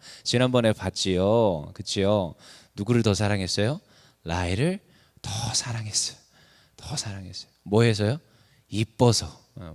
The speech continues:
망고 불면의 법칙. 이뻐서 사랑해요. 이뻐서. 근데요, 오늘 요셉을 왜 사랑해요? 노년에 얻은 아들이고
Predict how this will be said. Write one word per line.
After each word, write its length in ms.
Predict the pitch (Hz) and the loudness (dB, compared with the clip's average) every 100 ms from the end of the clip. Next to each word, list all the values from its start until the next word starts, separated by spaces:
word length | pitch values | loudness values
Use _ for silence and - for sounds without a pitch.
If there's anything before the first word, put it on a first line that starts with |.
| - | -10
망고 360 | 85 95 101 | -8 0 -2
불면의 460 | 92 92 101 98 92 | 0 -2 0 0 -2
법칙. 460 | - - - 90 - - - - - | -6 -6 -4 -4 -8 -20 -20 -20 -8
이뻐서 560 | 101 123 - 160 139 | -2 -2 4 6 6
사랑해요. 440 | 107 104 95 82 78 | 4 0 -6 -8 -4
이뻐서. 480 | 85 - 95 95 - - - - - - | -4 -4 -6 -8 -8 -16 -20 -20 -20 -6
근데요, 440 | 131 127 120 104 | 2 6 8 6
오늘 240 | 110 127 | 4 4
요셉을 460 | 113 120 139 131 113 | 4 6 6 6 6
왜 120 | 104 | 6
사랑해요? 540 | 120 123 104 98 147 180 | 6 2 2 -2 -6 -2
노년에 500 | 107 113 120 156 190 _ - _ | 0 0 2 0 -2 _ -20 _
얻은 320 | 87 104 123 110 | 2 4 4 0
아들이고 680 | 87 90 82 104 170 226 | 0 -2 -2 2 2 2